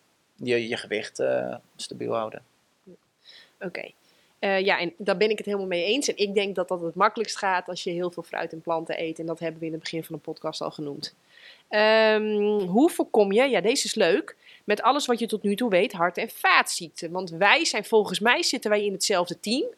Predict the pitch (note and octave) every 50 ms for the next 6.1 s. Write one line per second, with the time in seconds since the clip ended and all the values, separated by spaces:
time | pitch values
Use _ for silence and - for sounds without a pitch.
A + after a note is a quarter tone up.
0 | _ - - - _ - G3 G3+ A3+ A3 - A#3 G3+ - F#3 E3 D#3+ F#3 F#3+ F#3
1 | F3+ F3 D#3+ G3 G#3+ G#3+ - - G3 F3 - - A#3 B3+ C#4+ C#4+ C#4+ - - F#3+
2 | E3 - - - - - F3 D#3+ F3+ E3+ E3+ E3+ E3 F3+ E3+ E3 - - E3+ -
3 | - E3 - F#3+ F#3+ G3 A3 G3+ - - - - - E3+ D#3+ - D#3+ C#3+ - E3
4 | D#3 - F#3+ G3+ G3 - F3 E3+ E3+ D#3+ D#3+ - E3 D3+ - - E3 D#3 D#3 D3
5 | - - E3 F3+ F3+ E3 E3+ - - F3 D#3 D#3 - - D#3+ D#3+ - - - E3+
6 | D3+ D#3